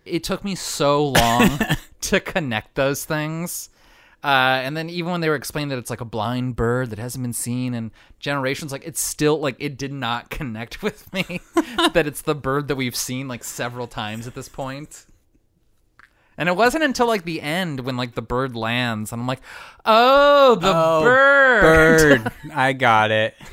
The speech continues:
Speaker 1: I get movies. <laughs>
Speaker 2: Yeah, well, this time around, I didn't catch this last time, but this time around I caught that, like, the,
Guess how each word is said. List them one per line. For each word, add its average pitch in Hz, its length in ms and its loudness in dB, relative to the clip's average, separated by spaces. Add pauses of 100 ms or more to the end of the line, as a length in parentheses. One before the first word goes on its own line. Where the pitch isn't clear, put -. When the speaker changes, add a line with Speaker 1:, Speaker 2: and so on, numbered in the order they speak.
(480)
Speaker 1:
I 190 140 -8
get 220 200 -2
movies. 127 720 -6
<laughs> 330 60 2 (1700)
Speaker 2:
Yeah, 160 340 4
well, 175 140 2
this 208 220 0
time 277 220 2
around, 151 480 2
I 139 120 0
didn't 160 200 -4
catch 143 300 -8
this 127 200 -6
last 127 380 -2
time, 107 260 -4
but 107 160 -6
this 143 180 -6
time 156 240 -4
around 117 240 -2
I 110 80 -2
caught 110 340 -4
that, 113 100 -14
like, 101 260 -8 (480)
the, 123 280 0